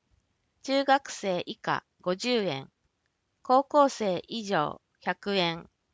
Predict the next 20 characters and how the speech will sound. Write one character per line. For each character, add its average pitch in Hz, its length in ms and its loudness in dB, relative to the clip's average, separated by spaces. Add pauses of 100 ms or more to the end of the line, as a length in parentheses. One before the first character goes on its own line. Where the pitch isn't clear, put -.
(1040)
寄 226 220 -2
島、 233 440 -4 (640)
九 294 120 -4
月 262 300 2
十 226 260 -2
四 233 180 0 (120)
日 214 240 0 (260)
日 214 300 -8
曜 277 180 4
日 185 160 -4
ま 170 160 -2
で、 151 180 -8 (920)
十 269 200 -2
三 285 280 2
時 190 120 -12
か 156 180 -2
ら 147 200 -6 (200)
十 240 240 0
八 233 340 -4
時。 156 220 -14